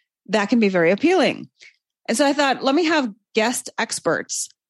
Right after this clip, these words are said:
on my show that can share about their area of expertise in seven minutes."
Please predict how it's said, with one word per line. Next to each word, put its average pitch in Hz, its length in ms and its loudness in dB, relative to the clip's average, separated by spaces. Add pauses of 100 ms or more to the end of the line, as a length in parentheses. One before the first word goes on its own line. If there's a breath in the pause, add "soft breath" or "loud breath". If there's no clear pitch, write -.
(200)
on 233 320 2
my 214 160 2
show 196 560 -2 (540 soft breath)
that 196 500 0 (100)
can 240 160 -2
share 240 320 0
about 226 340 0
their 226 220 0
area 220 240 0
of 196 80 -4
expertise 262 800 -2 (180)
in 208 160 -2
seven 220 480 0
minutes." 240 520 -2